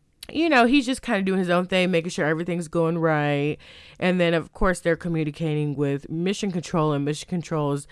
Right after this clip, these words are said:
relaying any information that they need, and then just wanting to know step by step what's happening so they can be able to help the best way that they can.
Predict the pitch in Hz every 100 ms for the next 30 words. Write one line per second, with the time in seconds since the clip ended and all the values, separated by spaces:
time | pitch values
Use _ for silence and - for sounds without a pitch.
0 | - - - - 185 185 180 226 233 214
1 | 208 180 - 165 147 147 160 220 233 233
2 | - 170 170 165 160 160 165 165 170 160
3 | 170 160 151 - 147 143 143 165 143 135
4 | - 202 202 208 202 196 196 - - -
5 | - - 175 175 175 180 170 151 147 156
6 | 165 160 151 160 147 143 - 143 135 135
7 | 156 185 302 233 101 117